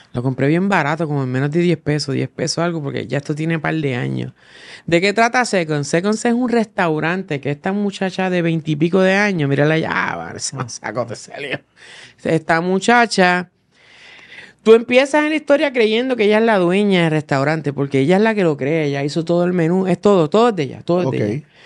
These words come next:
Speaker 1: Pero ella está, eh, preparándose para abrir otro restaurante y, y está teniendo problemas en la construcción porque es un edificio viejo.
Speaker 2: Mm.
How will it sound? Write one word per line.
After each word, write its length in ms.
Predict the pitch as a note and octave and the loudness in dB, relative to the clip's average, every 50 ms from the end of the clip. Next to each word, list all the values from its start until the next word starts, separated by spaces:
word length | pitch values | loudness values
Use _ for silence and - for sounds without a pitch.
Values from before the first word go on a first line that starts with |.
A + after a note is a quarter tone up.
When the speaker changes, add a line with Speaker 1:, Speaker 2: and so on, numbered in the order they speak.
| - - - _ _ - | -20 -20 -20 _ _ 0
Speaker 1:
Pero 240 | G#3+ A#3 A3+ G#3+ | 2 4 4 4
ella 220 | A3 A#3 B3+ C4 C4 | 4 4 4 4 2
está, 420 | C4 - - D4 D4 C#4+ - - _ _ _ _ | 0 0 2 2 2 2 0 -4 _ _ _ _
eh, 220 | - F3+ G3 G3 F#3 | 2 4 4 4 4
preparándose 920 | F#3+ G3+ G#3 G3 G3 G3+ G3+ A#3 B3+ C4 B3+ B3 A3 G#3+ F#3+ - F#3 F3 | 4 2 2 2 2 2 4 4 4 4 4 2 2 2 2 4 2 2
para 180 | F3 F3 D#3+ D#3+ | 2 2 0 2
abrir 240 | D#3 F3+ A#3+ B3 G#3+ | 2 2 2 2 2
otro 240 | F3 E3 E3 F3+ F3+ | 2 2 2 0 2
restaurante 800 | G3 G#3 G3+ - - F3 D#3+ D3+ C#3+ C3 A#2+ A#2+ C3 - - B2+ | 2 0 0 0 0 0 0 0 0 -2 -4 -6 -8 -8 -8 -8
y, 560 | A#2 A#2 C3+ D3 C#3 C3+ E2 E2+ G#2 C3+ C#3+ | -6 -4 -4 -4 -4 -4 -4 -2 0 0 0
y 40 | C3+ | 0
está 220 | C3 - D#3+ D#3+ | 0 -2 -4 -2
teniendo 300 | - F3+ F3+ F#3 G3+ G#3+ | 0 0 2 2 2 2
problemas 380 | G3+ - A3 A3 A3+ A#3 A#3 A3 | 2 4 2 2 4 2 2 2
en 80 | G#3 G#3 | 2 2
la 100 | F#3+ E3+ | 0 0
construcción 720 | - D#3 D3+ C#3+ - - C#3+ C#3 C3 - G3+ G#3+ G#3 G3 | -2 -4 -6 -6 -6 -6 -6 -6 -2 -2 -2 0 0 0
porque 160 | F#3+ E3+ D#3 | -2 0 0
es 60 | D3 | 0
un 60 | D3+ D#3 | 2 2
edificio 520 | D#3+ E3+ F3 - F3 D#3+ - - D#3 C#3 | 2 0 0 -2 -4 -6 -2 0 0 0
viejo. 800 | C#3 F3 G#3 G#3+ G3+ G3 F#3+ F3+ E3+ D#3 E3+ F3 F3 F3 F3 E3+ - | 2 2 2 4 4 4 2 2 0 2 2 4 4 2 0 -2 -6
Speaker 2:
Mm. 240 | C3 B2+ B2 B2 | -8 -8 -6 -6